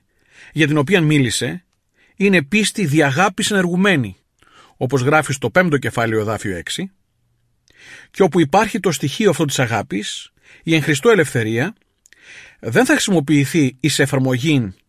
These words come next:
της σαρκός, δηλαδή δεν θα χρησιμοποιηθεί από τη σάρκα για να καλύψει την αμαρτία ή για να μείνει στην αμαρτία,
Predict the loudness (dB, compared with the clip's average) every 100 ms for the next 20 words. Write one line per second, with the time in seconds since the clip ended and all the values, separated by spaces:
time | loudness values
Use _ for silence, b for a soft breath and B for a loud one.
0 | _ _ _ _ _ _ -6 -2 -2 -2
1 | -2 -2 -8 -16 -10 -4 -2 0 -2 -4
2 | b b b b b b b -2 0 0
3 | -2 -2 -2 0 -4 -2 -2 -2 -6 _
4 | _ _ _ b b b b b _ -2
5 | 0 -2 -2 0 0 0 -6 -8 -14 _
6 | _ _ _ _ _ _ _ -2 0 0
7 | 0 0 -2 -4 -4 -4 -4 -2 -2 -2
8 | -6 -16 _ _ _ _ _ 0 2 0
9 | -4 _ _ _ _ _ -6 -2 0 2
10 | 2 2 -2 -4 -6 -6 -8 -6 -6 -10